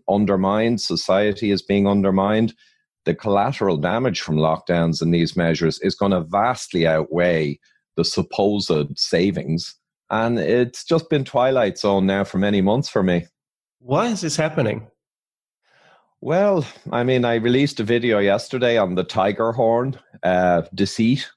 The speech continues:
Speaker 1: It's an old story, and basically the village chief, tigers come in a wave and attack a lot of the villagers, has to do something. So they get a tiger horn and blow it every night.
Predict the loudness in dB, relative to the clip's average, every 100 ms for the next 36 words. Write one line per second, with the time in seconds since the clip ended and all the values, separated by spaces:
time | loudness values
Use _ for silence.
0 | _ -8 -2 0 2 -2 -2 0 2 2
1 | 0 0 -2 0 0 0 -4 0 0 0
2 | 0 2 2 0 -4 -2 0 0 -2 -14
3 | _ -4 -2 0 0 -4 -10 _ _ _
4 | -4 0 2 2 2 2 2 0 -2 -2
5 | -2 -2 -2 0 0 0 -2 0 0 0
6 | 0 -2 -2 -4 -2 -2 0 2 0 -2
7 | 0 -2 -4 _ _ _ _ -8 -2 0
8 | 2 0 0 0 0 -2 -4 0 0 0
9 | 0 0 0 0 -2 0 2 2 0 0
10 | 0 0 0 0 -2